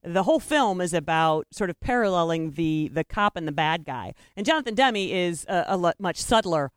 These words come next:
about it, but every time that Clarice talks to Hannibal Lecter, you see his reflection in the two-shot, and vice versa. So they're basically, throughout the film, mirror images of each other. Uh, I mean, they're, you're right. We could ta-, I, we,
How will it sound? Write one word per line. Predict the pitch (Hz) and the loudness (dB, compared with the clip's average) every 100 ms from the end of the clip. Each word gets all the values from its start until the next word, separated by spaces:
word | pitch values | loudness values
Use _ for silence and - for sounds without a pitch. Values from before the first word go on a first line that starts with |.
| - | -8
about | 175 170 151 | 2 4 4
it, | 151 | 0
but | 185 | 0
every | 175 214 254 | 2 2 2
time | 254 240 | -2 -2
that | 220 | -4
Clarice | - 202 190 - | -4 -4 -4 -4
talks | 220 208 - | -2 -2 -2
to | 196 | -4
Hannibal | 185 165 170 | -4 -4 -4
Lecter, | 240 285 - 165 170 _ _ | -2 -4 -4 -6 -6 _ _
you | 220 | -8
see | - - 226 | -8 -6 -4
his | 208 247 | -2 -4
reflection | 226 220 226 208 - 185 165 | -4 -6 -2 -4 -2 -6 -6
in | - 180 | -8 -8
the | 170 | -8
two-shot, | - 269 - 165 131 - _ - | -8 -10 -6 -4 -4 -6 _ -6
and | 220 170 | -6 -4
vice | 254 233 - | -4 -4 -6
versa. | 277 226 151 139 _ | -10 -8 -10 -12 _
So | - 254 | -4 2
they're | 240 | 2
basically, | 233 330 320 - 208 | 2 0 -2 -6 -8
throughout | 185 220 226 214 | -6 -2 0 -2
the | |
film, | - 285 202 175 | -8 -6 -4 0
mirror | 208 269 202 | 0 0 -2
images | 190 254 160 156 - | -2 -2 -2 -4 -4
of | 156 | -6
each | 147 - | -6 -4
other. | 135 131 - - _ | -6 -6 -12 -20 _
Uh, | - - | -2 2
I | 262 | 2
mean, | 277 | 4
they're, | 320 | 2
you're | 302 240 | 0 2
right. | 233 131 - | 2 2 -2
We | 277 | -6
could | 381 | -4
ta-, | - | -4
I, | 220 - | -4 -6
we, | 220 330 | 0 0